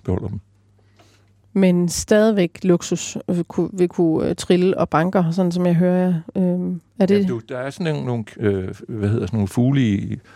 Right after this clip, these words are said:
Speaker 1: knarfugle nede i minen, og det er de kinesiske, øh, eller de her Macau-casinoerne. De er enormt følsomme på, hvordan det går. Og de steg kraftigt her, når man åbnede op igen. Så satte de sig igen. Men de får, de har så vist nogle forårstegn, om man så må sige.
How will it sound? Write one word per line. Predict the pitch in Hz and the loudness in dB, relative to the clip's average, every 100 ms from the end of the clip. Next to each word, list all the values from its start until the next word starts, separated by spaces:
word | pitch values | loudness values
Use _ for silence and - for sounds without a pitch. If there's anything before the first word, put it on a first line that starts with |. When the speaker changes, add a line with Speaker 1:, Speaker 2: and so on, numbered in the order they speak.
| - | -18
Speaker 1:
knarfugle | - - 127 78 139 117 | -2 0 0 0 0 2
nede | 127 | 4
i | |
minen, | 123 110 127 135 | 4 2 2 0
og | 107 | 2
det | 135 | 0
er | |
de | 127 127 | 0 -4
kinesiske, | - 127 117 - 139 - 113 | -2 0 0 0 -4 -2 2
øh, | 101 90 85 - | 2 2 -2 2
eller | 95 | 2
de | 95 117 | 4 4
her | 110 | 4
Macau-casinoerne. | 104 98 - 107 139 156 _ - - 110 104 101 185 - _ _ _ _ | 2 0 2 2 2 -2 _ -4 0 2 2 2 -2 -6 _ _ _ _
De | 131 | 2
er | |
enormt | 139 143 - | 4 2 2
følsomme | 123 110 107 120 - | 2 2 2 0 0
på, | 117 | 0
hvordan | 104 98 101 | 0 0 0
det | 113 | 2
går. | 104 101 - - - - | 2 2 -8 -20 -20 -12
Og | - - | -8 -4
de | 143 147 - _ | -2 -2 -6 _
steg | - - 123 - | -10 0 0 0
kraftigt | - 147 - 170 | 0 0 0 0
her, | 139 120 | 0 2
når | 113 | 2
man | 107 101 | 2 2
åbnede | 92 - 113 | 2 2 2
op | 151 | 2
igen. | 147 139 - - - - | 2 0 -2 -12 -20 -20
Så | - | -4
satte | 123 - 131 - | 0 2 0 -2
de | |
sig | 165 147 | -2 0
igen. | 127 127 127 _ _ | 2 0 -2 _ _
Men | - | -4
de | 117 139 | -2 0
får, | 151 127 - | 0 0 0
de | 147 | 0
har | 151 | 2
så | 139 117 - | 0 -2 -4
vist | 120 - | -4 -2
nogle | 120 107 98 | 0 0 2
forårstegn, | 110 110 123 123 98 | 2 2 2 0 0
om | 98 | 0
man | 92 | 0
så | 113 | -2
må | 101 | -4
sige. | - 107 | -4 -6